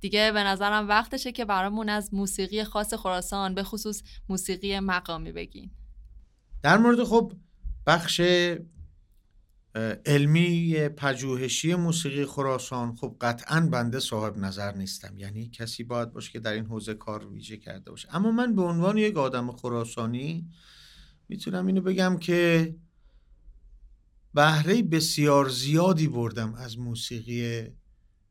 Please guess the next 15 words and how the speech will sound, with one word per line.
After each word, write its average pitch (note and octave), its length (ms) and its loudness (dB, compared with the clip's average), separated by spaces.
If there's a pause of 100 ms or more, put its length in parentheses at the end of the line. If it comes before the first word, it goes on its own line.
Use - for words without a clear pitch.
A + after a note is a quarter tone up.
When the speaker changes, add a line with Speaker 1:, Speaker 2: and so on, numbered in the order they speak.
(180)
Speaker 2:
مقامی C#3+ 960 2 (160)
خراسان. A2 480 -8 (1000)
در E3+ 180 8
زندگی D#3+ 540 4
شخص - 360 2
من F#3+ 240 4 (100)
تأثیر D#3 420 2
خیلی C#3 340 -2
زیادی G#2+ 460 -4
داشته. - 360 -16 (1400)
یعنی F3+ 300 8
اینطور A#3+ 440 4
هست E3 260 2
که D#3 80 0
موسیقی D#3 1040 2